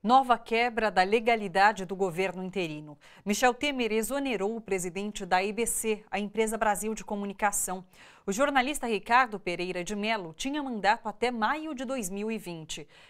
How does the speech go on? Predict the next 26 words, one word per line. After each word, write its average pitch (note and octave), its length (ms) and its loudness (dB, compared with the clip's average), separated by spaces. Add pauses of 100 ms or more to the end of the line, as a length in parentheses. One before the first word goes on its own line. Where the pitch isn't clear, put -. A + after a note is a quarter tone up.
(100)
E A#3 80 6
a A#3+ 80 10
lei C4+ 260 0
que A3+ 180 -8
criou C#4 460 0
a E3+ 100 2
E E3+ 60 -6
B E3 140 -8
C C4 260 -2 (240)
só D4 240 2
permite A3 480 -6
demissão B3 580 -4 (120)
por D#4 160 -2
decisão A#3 560 -2
do A3+ 120 -4
Conselho C4+ 600 -4
Curador. A3+ 600 -2 (540)
Pereira A#3 380 6
de G#3+ 100 -6
Mello G3+ 320 -2
já F#3 160 -6
entrou F#3 320 -6
com G#3+ 180 -6
recurso C4 540 -6
na F3+ 140 -4
Justiça. D#3+ 640 -8